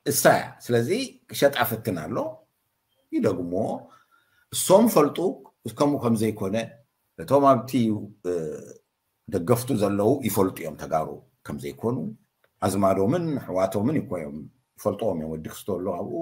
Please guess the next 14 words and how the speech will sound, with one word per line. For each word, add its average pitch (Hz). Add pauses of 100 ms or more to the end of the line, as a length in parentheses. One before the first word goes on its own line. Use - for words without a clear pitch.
(120)
በዓል -
ሄኖክ 110
ኣብኡ -
ኣለዉ 117
እንዳበለ 95
እኮ - (1500)
ይዛረብ 101
እዩ። 73
እሱ -
ኣይኮነን። 123 (360)
ስለዚ 175
ናቶም 220
ክደንፅወና 92
የብሉን። -